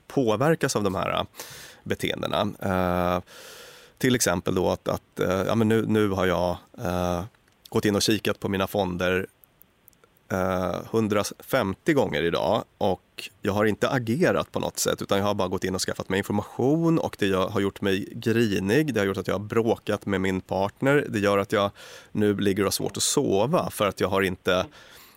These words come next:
varit inne och kikat på en halvtimme och undrar hur, eh, U S A-börsen går, eh, såna saker. Eh, så att då, då, då, då kan det faktiskt hjälpa att, att, eh,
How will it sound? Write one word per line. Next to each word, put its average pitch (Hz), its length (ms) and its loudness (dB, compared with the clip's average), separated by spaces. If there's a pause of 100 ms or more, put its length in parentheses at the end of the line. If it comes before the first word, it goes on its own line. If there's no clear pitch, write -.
(120)
varit 113 240 0
inne 98 120 2
och 92 40 0
kikat - 480 -2
på 95 100 0
en 92 80 0
halvtimme 85 540 0
och - 460 -6
undrar 90 400 0
hur, 92 280 2 (360)
eh, 95 320 0
U 104 320 -2
S - 100 0
A-börsen 107 580 0
går, 92 340 0 (400)
eh, 90 500 -2 (200)
såna 95 220 -2
saker. 95 380 -2 (800)
Eh, 98 140 0
så 104 120 0
att - 140 -4 (480)
då, 139 220 -2
då, - 220 -4
då, 127 180 2
då 123 100 0
kan 143 100 2
det 127 60 2
faktiskt - 280 -2
hjälpa 104 320 0
att, - 200 -4
att, - 340 -6
eh, 92 160 2